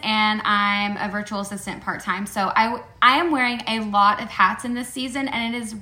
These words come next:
really, really, really easy for me to neglect my relationships, to neglect my marriage, and focus completely on all of my work at hand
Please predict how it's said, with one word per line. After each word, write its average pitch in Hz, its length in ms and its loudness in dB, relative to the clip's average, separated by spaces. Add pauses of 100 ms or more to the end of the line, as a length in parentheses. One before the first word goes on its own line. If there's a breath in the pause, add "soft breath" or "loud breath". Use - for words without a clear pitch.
really, 254 380 -4
really, 233 400 -6
really 214 400 -6
easy 208 340 -6
for 226 180 -6
me 240 380 -4 (420 loud breath)
to 262 120 -4
neglect 214 480 2
my 247 160 2
relationships, 208 800 -4
to 226 120 -6
neglect 196 440 -2
my 220 120 0
marriage, 196 580 -2
and 208 260 -2 (160)
focus 226 420 -4
completely 226 880 -4
on 202 220 0
all 202 240 2
of 208 100 -4
my 196 180 -2
work 196 200 -6
at - 100 -8
hand 214 480 -2